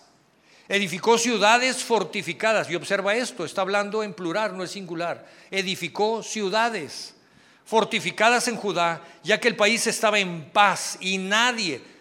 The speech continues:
nadie estuvo en guerra con él durante aquellos años". ¿Por qué? Porque el Señor le había dado tranquilidad. Por tanto, Asa dijo a Judá,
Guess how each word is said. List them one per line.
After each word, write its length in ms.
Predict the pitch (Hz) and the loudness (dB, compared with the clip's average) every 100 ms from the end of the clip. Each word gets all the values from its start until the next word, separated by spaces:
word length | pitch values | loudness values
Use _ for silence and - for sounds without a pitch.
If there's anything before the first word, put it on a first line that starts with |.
| - | -14
nadie 580 | 170 214 262 226 180 127 - - | -2 2 4 2 -4 -6 -12 -10
estuvo 480 | 156 - 208 208 | -8 -4 -2 0
en 100 | 190 | -2
guerra 360 | 175 208 208 214 | 0 0 0 -2
con 180 | 220 175 | -4 -4
él 320 | 170 165 160 - - | -4 -4 -8 -16 -8
durante 380 | 160 160 143 | -4 -4 -4
aquellos 380 | 151 160 151 - | -8 -6 -8 -6
años". 360 | 139 123 113 - _ | -8 -8 -14 -20 _
¿Por 180 | 190 196 | -4 -2
qué? 460 | 226 254 180 - - _ _ - | 2 2 0 -10 -20 _ _ -6
Porque 280 | 170 151 | -6 -4
el 60 | 160 | -8
Señor 380 | - 143 170 196 | -6 -4 -4 -2
le 80 | 196 | -2
había 200 | 190 185 | -2 -2
dado 420 | 196 208 233 240 - - _ | 0 0 -4 -8 -18 -20 _
tranquilidad. 880 | - 165 156 - 147 131 143 123 - - _ _ - - | -4 -4 -4 -8 -8 -4 -4 -4 -8 -20 _ _ -20 -2
Por 380 | 233 220 185 - | 4 4 4 2
tanto, 720 | 240 285 269 170 160 180 185 - - _ | 2 2 -2 -6 -6 -6 -8 -16 -20 _
Asa 400 | 185 240 233 220 | 6 6 6 0
dijo 380 | 190 226 - 226 | 0 -2 0 2
a 80 | 214 | 2
Judá, 600 | 214 190 160 151 147 - | 0 -2 0 -2 -6 -20